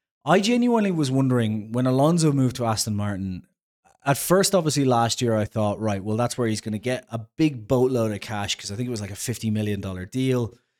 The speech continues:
He's gonna have a couple of years flinging around the midfield like he was in Alpine with some fun experiences, and then he's gonna fade off into obscurity once again as the F one legend he is that we'll all remember. But the,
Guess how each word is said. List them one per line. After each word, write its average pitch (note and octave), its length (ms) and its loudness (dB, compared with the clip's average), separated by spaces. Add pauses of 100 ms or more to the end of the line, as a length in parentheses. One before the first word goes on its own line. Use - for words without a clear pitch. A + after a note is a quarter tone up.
(140)
He's A2+ 140 -4
gonna A#2 220 -4
have G#2+ 160 -4
a G#2+ 60 -6
couple D#3+ 360 0
of A#2+ 60 2
years A2+ 480 0
flinging D3+ 400 -2
around G#2+ 240 -4
the G2+ 60 -8
midfield G#2 500 -6
like F#2+ 160 -10
he F#2+ 80 -16
was F2+ 220 -10
in G2 120 -8
Alpine G#2+ 600 -4
with G2 200 -8
some G#2 220 -6 (340)
fun C#3+ 320 2
experiences, G2+ 840 -2
and G2+ 100 -12
then G#2+ 120 -6
he's G2+ 120 -8
gonna G#2+ 160 -8
fade A2+ 380 -4
off F#2+ 420 -6
into G#2 260 -8
obscurity F#2 540 -8
once F#2 220 -8
again G2 400 -6
as F#2+ 160 -8
the F#2+ 120 -6
F G2 160 -6
one F#2+ 140 -6
legend F#2 440 -8
he F#2 200 -10
is F2+ 140 -8
that D#2 120 -14
we'll F#2+ 160 -8
all F#2 140 -6
remember. G#2 480 0 (680)
But B2+ 420 4 (560)
the, C#3 480 4